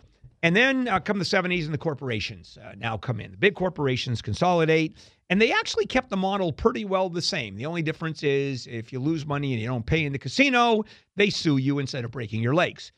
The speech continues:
Okay, fair enough. And then all of a sudden, this happened to hotels around, uh,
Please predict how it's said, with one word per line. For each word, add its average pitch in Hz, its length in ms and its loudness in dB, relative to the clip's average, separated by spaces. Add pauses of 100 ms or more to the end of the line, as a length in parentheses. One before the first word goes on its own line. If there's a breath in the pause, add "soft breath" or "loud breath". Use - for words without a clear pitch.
(300)
Okay, - 420 2
fair 226 280 8
enough. 160 340 -4 (560)
And 170 480 2
then 269 500 2
all 240 340 2
of 196 100 0
a 185 60 0
sudden, 190 400 0
this 147 160 -6
happened 165 320 -2
to 131 100 2
hotels 131 800 0
around, 151 560 0
uh, 113 540 -4